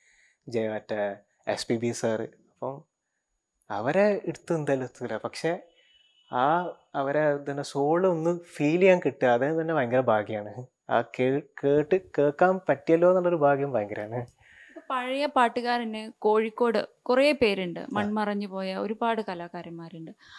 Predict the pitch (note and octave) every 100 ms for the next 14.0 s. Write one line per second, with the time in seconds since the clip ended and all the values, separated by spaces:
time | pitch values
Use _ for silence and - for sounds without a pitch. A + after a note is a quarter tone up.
0 | - - - B3 C#4 C#4 C4 - G#3 A3
1 | A3 - - G3+ G3 F#3+ F#3 F#3 F#3+ A3
2 | G#3+ G#3+ G#3 - - F3+ - _ - F#3
3 | F#3 F3 F#3 F#3+ G#3 G#3 G3 G3 A3 A3+
4 | G#3+ G3 - - F#3+ F#3 F#3 - A#3+ B3
5 | B3+ A3 F#3+ F#3+ F#3+ _ _ _ _ -
6 | - G3 F3+ - - F3 - F3+ E3+ E3
7 | D#3 E3 _ _ _ _ _ _ _ _
8 | _ - C3 A2 A2+ B2+ C3+ F3 B2+ B2+
9 | A#2 A#2 C#3+ C#3+ C#3+ C#3+ C#3 C3+ B2+ B2
10 | A#2 G#2 - A#2 C3 C#3 F3 D#3+ D#3 D#3+
11 | D3 - E3 C#3 C3 B2+ - A#2+ G#2 G2
12 | _ _ _ _ _ _ _ _ _ _
13 | - G#2+ G2+ G2 F#2+ F#2+ F#2+ F#2+ D3